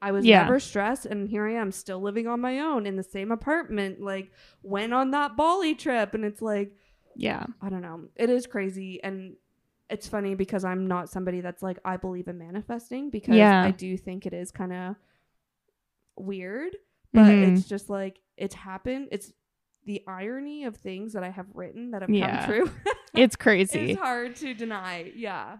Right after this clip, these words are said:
Speaker 1: it is
Speaker 2: Yeah.
Speaker 1: crazy. But
Speaker 2: Yeah.
Speaker 1: manifesting wasn't one of the habits that changed our lives. But
Speaker 2: No.
Speaker 1: it kind of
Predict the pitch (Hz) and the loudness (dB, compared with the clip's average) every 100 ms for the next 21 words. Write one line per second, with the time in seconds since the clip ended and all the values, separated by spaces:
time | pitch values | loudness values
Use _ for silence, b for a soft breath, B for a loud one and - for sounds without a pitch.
0 | - 220 240 185 175 - - 220 - _ | -8 2 4 4 -2 -10 -14 -16 -18 _
1 | _ - 214 214 - - - _ _ - | _ -8 -2 -2 -4 -10 -20 _ _ -12
2 | 214 247 254 254 196 190 185 180 175 170 | -10 -8 -8 -10 -10 -10 -10 -12 -12 -14
3 | 180 175 165 - - - 185 185 170 170 | -18 -20 -20 -18 -18 -18 -18 -18 -18 -18
4 | 170 185 196 208 190 202 254 202 180 185 | -16 -18 0 4 6 8 8 8 6 2
5 | - 226 233 196 185 | -2 -8 -6 -6 -8